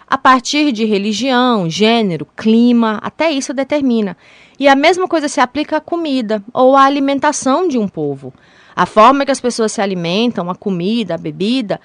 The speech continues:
elas se baseiam nos hábitos que são condicionados a partir dos costumes, do clima, da religião, da vegetação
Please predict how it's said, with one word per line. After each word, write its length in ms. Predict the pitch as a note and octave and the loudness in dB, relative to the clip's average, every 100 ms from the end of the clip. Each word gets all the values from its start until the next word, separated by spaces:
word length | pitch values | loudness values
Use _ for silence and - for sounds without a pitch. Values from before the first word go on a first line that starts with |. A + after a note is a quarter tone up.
| - _ - | -16 _ -4
elas 240 | G#3+ A#3+ | 0 0
se 80 | - | 0
baseiam 500 | G#3+ F#3+ G3 A#3 B3+ | 0 0 0 -2 0
nos 280 | B3 B3+ G#3+ | -2 0 4
hábitos 580 | A3+ D4 C4 B3+ G3 | 4 4 2 -6 -8
que 120 | - A3+ | -10 -8
são 200 | B3+ B3+ | -4 -4
condicionados 1000 | C4+ C4+ C4+ - B3 A3+ A#3 B3 C#4+ - | -4 -4 -4 -6 -2 0 0 -2 -8 -6
a 100 | - | -6
partir 440 | - B3 A#3 A3 A3 | 0 -2 0 -2 -2
dos 200 | F3+ - | -4 -8
costumes, 680 | C#4+ - - B3 A#3 G#3 F#3+ | -12 -8 -2 0 2 0 -4
do 160 | A3 | -6
clima, 520 | C4+ - B3 A3+ G#3+ | -8 -6 -2 0 0
da 120 | F#3+ F#3+ | -2 -6
religião, 720 | F#3 F#3+ A3 A3+ A#3+ A3 G#3 | -6 -6 -6 -4 -2 -2 -4
da 120 | F#3+ | -6
vegetação 840 | F#3 F#3+ G3+ A#3+ A#3+ A#3+ A3+ B3 | -6 -8 -8 -10 -8 -4 -4 -4